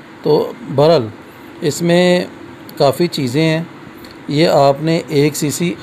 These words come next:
एक लीटर पानी में यूज़ करना है। और ये मैं आपको इसलिए आराम से नीचे बैठ के वीडियो बना के बता रहा हूँ, बहुत से दोस्त कहते हैं हमें सही तरह समझ नहीं आई। तो ये एक लीटर पानी में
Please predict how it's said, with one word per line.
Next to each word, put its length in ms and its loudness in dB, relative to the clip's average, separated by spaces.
एक 180 0
लीटर 260 -4
पानी 320 -2
में 120 -2
यूज़ 320 -4
करना 280 -2
है। 120 -4
और 140 0
ये 140 0
मैं 120 -2
आपको 400 0
इसलिए 440 -4
आराम 380 0
से 100 -4
नीचे 220 -2
बैठ 220 0
के 80 -2
वीडियो 300 -2
बना 240 -2
के 120 -8
बता 200 -2
रहा 140 0
हूँ, 100 -6
बहुत 160 0
से 60 -2
दोस्त 200 -2
कहते 200 -2
हैं 60 -2
हमें 100 -4
सही 200 -6
तरह 200 -6
समझ 400 -4
नहीं 220 0
आई। 160 -4
तो 60 0
ये 280 0
एक 300 2
लीटर 280 0
पानी 320 0
में 280 -2